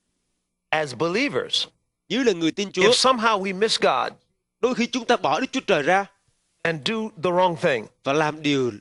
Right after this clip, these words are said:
Speaker 2: sai lầm,
Speaker 1: then we confess our sin.
Speaker 2: chúng ta phải xưng tội của mình.
Speaker 1: And it says here
Speaker 2: Và lời Chúa bày tỏ tại đây,
Speaker 1: that God is faithful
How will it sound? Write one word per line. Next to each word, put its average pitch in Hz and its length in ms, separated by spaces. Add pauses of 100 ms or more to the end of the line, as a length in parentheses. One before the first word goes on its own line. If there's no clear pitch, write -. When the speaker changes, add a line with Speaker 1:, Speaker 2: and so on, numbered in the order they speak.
Speaker 2:
sai 175 260
lầm, 135 140 (680)
Speaker 1:
then 175 260
we 185 280 (500)
confess 208 580
our 123 80
sin. 92 280
Speaker 2:
chúng 226 100
ta 226 80
phải 226 160
xưng 247 200
tội 147 240
của 160 160
mình. 151 180 (1120)
Speaker 1:
And 165 160
it 160 120
says 226 340
here 175 260 (200)
Speaker 2:
Và 156 80
lời 160 100
Chúa 233 160
bày 196 160
tỏ 156 180
tại 139 160
đây, 156 200
Speaker 1:
that 165 220
God 202 240
is 220 220
faithful 277 380